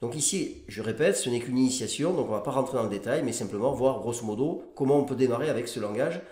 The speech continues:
et donc faire déjà un site qui ressemble à quelque chose. Regardons maintenant la structure de ces boîtes. Donc on va commencer ici par regarder ces boîtes qui sont munies d'une bordure ici. Donc cette bordure, vous voyez qu'elle a des dimensions, là c'est zéro, zéro, zéro,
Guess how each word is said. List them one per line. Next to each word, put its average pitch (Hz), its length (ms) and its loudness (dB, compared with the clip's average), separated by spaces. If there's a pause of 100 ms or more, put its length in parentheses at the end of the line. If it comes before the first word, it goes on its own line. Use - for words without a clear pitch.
(260)
et 101 100 -6
donc 131 200 0
faire 127 160 -2
déjà 101 240 -2
un 95 60 -4
site - 220 -6
qui 110 140 -8
ressemble 123 280 -4
à - 20 -2
quelque 101 140 -8
chose. - 280 -16 (1900)
Regardons 160 420 4
maintenant 147 360 4
la 151 100 4
structure 147 400 -2
de 147 60 -4
ces 131 140 -2
boîtes. 95 300 -4 (440)
Donc 123 200 -4
on 143 40 -2
va 143 100 6
commencer 147 560 4
ici 160 420 -2
par 123 140 0
regarder 123 800 2 (640)
ces - 180 -10
boîtes 135 460 2
qui 110 140 -8
sont 147 400 0 (400)
munies 123 320 2
d'une 143 240 0
bordure 95 500 -2
ici. - 220 -18 (420)
Donc 107 140 -2
cette 156 180 0
bordure, 135 400 4
vous 107 60 -2
voyez 113 280 0
qu'elle 110 360 -4
a 101 60 -2
des 90 100 -10
dimensions, 95 520 -2
là 127 140 2
c'est 107 220 -4
zéro, 110 340 -4
zéro, 104 300 -4
zéro, 101 500 -2